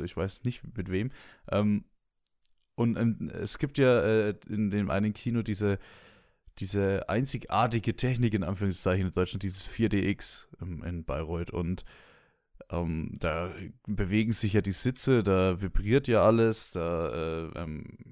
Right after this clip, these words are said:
wird man teilweise, ich glaube, es gibt noch Luftdruck, äh, was einem ins Gesicht gesprüht wird, und es gibt auch Gerüche. Ähm, und es ist ein Harry Potter Teil gelaufen. Wir waren, also, oder ich war einen Saal, Kinosaal weiter, und wie ich rausgekommen bin, war so eine Kotzespur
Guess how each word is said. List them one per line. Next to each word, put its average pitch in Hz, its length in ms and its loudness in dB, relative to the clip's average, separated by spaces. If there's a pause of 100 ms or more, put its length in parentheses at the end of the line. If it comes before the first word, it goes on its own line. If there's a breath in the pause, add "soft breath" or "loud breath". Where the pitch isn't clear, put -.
(100)
wird 85 260 -10
man 87 200 -4
teilweise, 92 440 -2
ich - 160 -6 (140)
glaube, 104 480 0
es - 120 -6
gibt - 220 -8
noch - 360 -4
Luftdruck, - 1000 0
äh, 85 300 -2 (180)
was - 240 -4
einem 101 340 0
ins 98 220 -4
Gesicht 110 300 -4
gesprüht - 400 -6
wird, 101 180 2 (240 loud breath)
und 113 160 0
es 107 120 0
gibt - 200 -4
auch - 140 2
Gerüche. 110 500 4 (580 loud breath)
Ähm, 95 320 -2
und 120 160 0
es 135 100 -2
ist 139 120 -2
ein 135 100 2
Harry 143 160 2
Potter 160 280 4
Teil 92 240 2
gelaufen. 87 540 2 (680)
Wir 101 240 4
waren, 104 340 4
also, 90 260 -2
oder 101 180 0
ich - 160 -4
war 92 120 6
einen 101 220 2
Saal, 98 400 2
Kinosaal 101 480 -2
weiter, 104 380 0
und 90 100 -4
wie 95 60 -6
ich - 160 -10
rausgekommen 98 500 -2
bin, 98 200 -4
war 95 120 0
so 85 160 -4
eine 92 200 -4
Kotzespur 131 1080 0